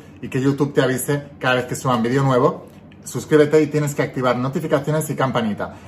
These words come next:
Ahora, si quieres ir un paso más allá y quieres aprender todas estas técnicas conmigo, hay muchísimas más, y quieres entender toda esta psicología y esta teoría que te he explicado antes al principio del vídeo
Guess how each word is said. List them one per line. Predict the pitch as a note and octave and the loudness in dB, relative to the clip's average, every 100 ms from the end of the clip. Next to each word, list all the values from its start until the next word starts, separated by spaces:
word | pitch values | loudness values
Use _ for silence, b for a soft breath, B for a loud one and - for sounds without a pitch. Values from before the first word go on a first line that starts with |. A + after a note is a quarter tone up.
| - | 0
Ahora, | C3 A#2 - - - | 2 2 -4 -16 -8
si | - C#3 | -6 2
quieres | E3+ G#3+ G#3 | 6 6 6
ir | F#3+ | 0
un | E3 | 2
paso | D#3 D#3 | 2 2
más | C#3+ C#3 | 0 0
allá | C3 C3 | 0 0
y | G2+ | 0
quieres | C#3 D3 D3 | 2 2 2
aprender | C#3 C3+ C3 A#2 - | -2 -2 2 0 0
todas | E3+ F#3+ E3 | 0 0 0
estas | D#3 D3+ C#3+ | -2 -4 -2
técnicas | C#3+ C#3 B2 A2+ | 0 0 -2 -4
conmigo, | - A#2 C3 | -4 -4 0
hay | A#2 | 0
muchísimas | B2 C3 - D3 E3+ C#3 A#2 | 0 -4 -6 -2 0 0 2
más, | C#3 A#2+ B B B | 0 0 B B B
y | A#2+ | -4
quieres | E3+ G3 G3 | 2 2 2
entender | F3 D#3 D3+ C#3+ A2+ | 0 2 2 0 0
toda | - D3+ D#3+ | 2 4 4
esta | C#3+ D3 C3+ | 4 0 0
psicología | - C3 A#2+ A#2+ D3+ C3+ | -4 -2 0 0 0 2
y | B2 | 2
esta | C#3 D3+ C#3+ | 0 -2 -2
teoría | C3+ B2 A#2+ E3 C3+ | 0 2 2 2 0
que | - | -2
te | C3 | -6
he | |
explicado | - C3 A2+ A#2+ A#2 | -6 -8 -2 2 4
antes | A#2+ C3 A2+ | 2 2 -2
al | A2 | -4
principio | G2+ G#2+ A2+ G#2+ G#2+ | -6 -6 -6 -4 -4
del | G#2+ | 0
vídeo | C#3+ C#3+ F3+ | 0 2 -2